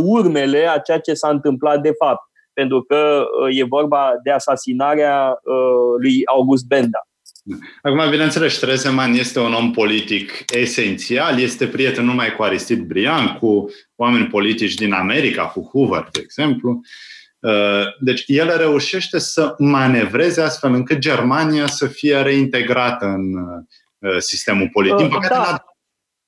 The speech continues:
Speaker 1: Uh, pe de altă parte, uh, filmul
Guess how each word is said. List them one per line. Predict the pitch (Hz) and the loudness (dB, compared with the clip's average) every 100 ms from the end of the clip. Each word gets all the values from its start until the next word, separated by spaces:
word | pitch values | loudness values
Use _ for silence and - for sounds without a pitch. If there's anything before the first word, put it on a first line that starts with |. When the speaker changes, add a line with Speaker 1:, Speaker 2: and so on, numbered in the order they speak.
| _ _ _ _ - | _ _ _ _ -4
Speaker 1:
Uh, | - 185 - | 0 2 2
pe | 202 | 2
de | 175 | 2
altă | 226 330 294 | 2 2 0
parte, | 247 254 254 226 190 - | 2 0 2 2 2 0
uh, | 170 160 - | 2 0 -2
filmul | - 165 143 135 139 180 208 208 | -6 0 2 2 2 4 2 0